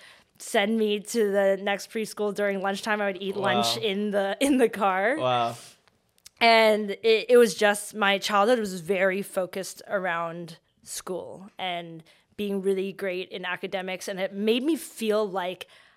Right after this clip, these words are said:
Speaker 1: I had to be a high performer at a young age,
Speaker 2: Yeah.
Speaker 1: or my whole <laughs> life was
Speaker 2: Yeah.
Speaker 1: gonna be ruined.
Speaker 2: Yeah.
Speaker 1: <laughs> Um, and so I think I was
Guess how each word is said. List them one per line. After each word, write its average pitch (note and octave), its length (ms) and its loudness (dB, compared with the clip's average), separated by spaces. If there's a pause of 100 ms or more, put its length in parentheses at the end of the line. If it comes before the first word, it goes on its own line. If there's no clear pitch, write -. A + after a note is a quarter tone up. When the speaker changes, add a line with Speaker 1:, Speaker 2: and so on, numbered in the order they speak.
(100)
Speaker 1:
I G3 220 2
had F#3+ 360 -4
to G3+ 80 -6
be F3 380 -8
a F3 80 -8
high F3 260 -8
performer F3+ 460 -8
at F3+ 220 -4
a F3+ 40 -4
young F3 280 -8
age, F3+ 240 -6
Speaker 2:
Yeah. C3 160 4
Speaker 1:
or - 20 0
my F#3 60 -6
whole F#3+ 580 -4
<laughs> - 80 -16
life G3 300 -8 (280)
was G#3+ 120 4
Speaker 2:
Yeah. - 100 0
Speaker 1:
gonna A3+ 180 2
be G3 220 -4
ruined. F#3 540 -4
Speaker 2:
Yeah. A#2+ 240 2
Speaker 1:
<laughs> - 40 -14 (600)
Um, G#3+ 540 4
and A3+ 200 4
so A3+ 520 6
I A3+ 140 2
think D4+ 260 0
I D4 140 8
was B3+ 220 4